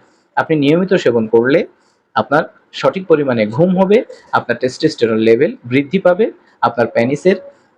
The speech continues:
অক্ষমতা দূর হয়ে পেনিস সবল এবং স্বাভাবিক হবে। দ্বিতীয় যে ঔষধটি নিয়ে কথা বলছি, সেটি হচ্ছে ট্রিবিউলাস ট্যারো। বিশেষ করে একটু বয়স্ক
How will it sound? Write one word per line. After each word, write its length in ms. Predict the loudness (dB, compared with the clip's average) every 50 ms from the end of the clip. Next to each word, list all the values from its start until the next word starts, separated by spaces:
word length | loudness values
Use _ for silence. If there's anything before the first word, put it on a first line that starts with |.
| _ _ -2
অক্ষমতা 580 | -2 -2 -2 -4 -2 0 0 0 0 0 -4 -4 0 2
দূর 140 | 2 2 2 2
হয়ে 180 | 2 2 2 2 0 -2 -8 _
পেনিস 300 | _ 0 2 2 0 -6 -6 -4 -2
সবল 300 | 0 2 2 2 2 2 -2 -2 0
এবং 180 | 0 0 0 -2 -4 -8 -8 -4
স্বাভাবিক 380 | -2 -2 -2 -2 -4 -6 -6 -6
হবে। 160 | -8 -8 -8 -10 -14 _ _ _ _ _ _ _ _ _ -20 -20 -20 -20 -20 -8 -2
দ্বিতীয় 240 | -2 -2 0 0 0
যে 80 | 2 2
ঔষধটি 340 | 2 2 2 0 -2 0 -2 -2
নিয়ে 160 | 2 2 2
কথা 120 | 2 2 2
বলছি, 240 | 0 0 0 0 -6
সেটি 240 | 0 0 0 0 0
হচ্ছে 300 | 0 0 0 -2 _ -2 -2 -2 -2 _ _
ট্রিবিউলাস 580 | -2 -2 0 2 2 2 2 4 2 2 0 -2 -16 -20 -4 _
ট্যারো। 260 | 0 0 0 -4 -8 -12 -16 _ _ -20 _ _ _ _ _ _ _ _ _ _ _
বিশেষ 220 | -2 0 0 -2 0
করে 220 | 2 2 4 4 2 0 -4 _ _ _ _ _ _ _ _ _ _ _ _ _ _ _ 0
একটু 260 | 0 0 0 -4 -4 -4 2 2
বয়স্ক 320 | 2 2 2 0 -2 -2